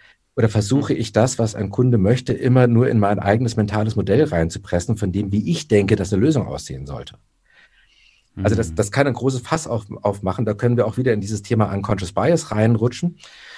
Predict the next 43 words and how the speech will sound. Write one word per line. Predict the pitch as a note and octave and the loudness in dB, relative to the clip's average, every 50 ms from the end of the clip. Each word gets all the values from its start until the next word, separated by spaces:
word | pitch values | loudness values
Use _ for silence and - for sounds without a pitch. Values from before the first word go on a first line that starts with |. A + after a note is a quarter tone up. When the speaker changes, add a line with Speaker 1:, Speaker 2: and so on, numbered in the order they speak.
| - - _ _ - | -20 -20 _ _ 2
Speaker 1:
Ähm, | A#2 A#2 A2+ A2+ A2+ A2 A2+ - - | 4 4 6 6 6 4 2 2 0
aber | G#2+ G#2+ G#2 | 0 2 2
erstmal | E2 G2+ A#2+ B2 - - B2 G#2 | 4 2 2 2 2 0 0 0
ist | A2+ G#2+ | 0 -2
es | G#2+ G2+ | -6 -8
trivialer. | - - - F2 D#2+ D2 C#2+ D#2+ F#2 B2+ D#3+ D#3+ - - | -6 -6 -4 -2 -2 -2 -2 0 0 2 2 2 0 -2
Da | - - A2 | -4 -4 -4
geht's | G#2+ B2 B2 - | -2 -4 -6 -4
einfach | - F#2+ G#2+ G#2+ B2+ C3 - | -4 -6 -4 -4 -6 -6 -4
nur, | C3+ A2+ G2+ | -2 -2 -2
haben | A2+ A2+ B2 | -2 -2 -2
wir | A#2+ | -4
das | A2+ A2 - | -4 -6 -6
gleiche | F2+ G2 A#2+ C#3 | -6 -6 -6 -6
Verständnis | C3 - - - F#2 G2 B2 - - E3 D#3+ | -8 -8 -6 -4 -2 -2 -2 -4 -6 -6 -6
von | - - A2 G2 G2 | -6 -6 -6 -6 -4
dem, | E2 D#2 E2 A2 F3 G3+ G3+ - _ _ _ _ _ _ _ _ _ _ _ _ _ _ _ _ _ _ _ _ | -4 -4 -4 -2 -4 -4 -6 -12 _ _ _ _ _ _ _ _ _ _ _ _ _ _ _ _ _ _ _ _
äh, | - A#2+ A2+ A2+ A2+ A2 A2 A2 A2 A2 A2+ F2 | 2 2 4 4 4 4 4 4 2 2 0 -4
Speaker 2:
Mhm. | D#2+ D2+ D#2 E2 F#2+ - | -8 -12 -16 -18 -20 -16
Speaker 1:
von, | _ - C#3+ - A2+ | _ 0 0 0 2
von | B2 B2 A#2+ | 0 0 2
der | B2 A2+ | 2 2
Realität, | A#2+ B2 A#2 A#2 A#2+ A#2 - F3+ C#3+ - - - - | 2 0 0 0 -2 -2 -2 -2 -2 -2 -4 -8 -4
die | G#2+ | -2
wir | G#2 G2+ | 0 2
meinen | F#2+ F2+ F#2 F#2+ F#2+ G2 | 2 2 2 0 -2 -4
zu | G2+ G2 | -6 -8
sehen. | F2+ E2 D#2 C#2 D2 - _ _ _ _ _ _ _ _ _ _ | -10 -10 -10 -10 -12 -16 _ _ _ _ _ _ _ _ _ _
Speaker 2:
Mhm. | - A2 A2 B2+ D3+ - _ | -6 -6 -6 -6 -8 -10 _
Speaker 1:
Und | - A2 G#2 G2+ G2 G2 F#2 F#2 F#2 F#2 F2+ F#2 G2 F#2+ | 2 4 4 4 4 4 4 4 4 2 0 -2 -6 -10
Speaker 2:
Mhm. | F2+ | -8
Speaker 1:
von | E2+ G2+ F#2 | -6 -2 0
daher | F#2+ G2 G#2 G#2+ G2 | 0 2 4 2 2
ist | G2 - | 0 -2
das | G2 F2+ | -6 -8
auch | D2+ F2 F2+ | -6 -6 -4
eine | F#2+ F2+ E2+ - - _ _ - | -4 -4 -4 -6 -10 _ _ -4
Debriefing-Frage, | A#2 A2 A#2+ A2 G2+ - G2 F#2+ - F2+ E2 E2+ D#2+ - | 0 2 2 2 2 2 -2 -2 0 2 2 2 2 -2
die | F2 - | -6 -8
ich | - - | -10 -8
sehr | - - F2+ F2+ F#2 F#2 F#2+ - - _ _ _ _ _ | -4 -2 0 2 2 0 -2 -6 -12 _ _ _ _ _
gerne | - D#2 D#2+ E2 E2 D#2+ D#2 | -4 -2 0 0 2 0 0
stelle. | - - - - D2 C#2+ C#2 D#2 - | -2 -4 -6 -6 -6 -6 -8 -10 -14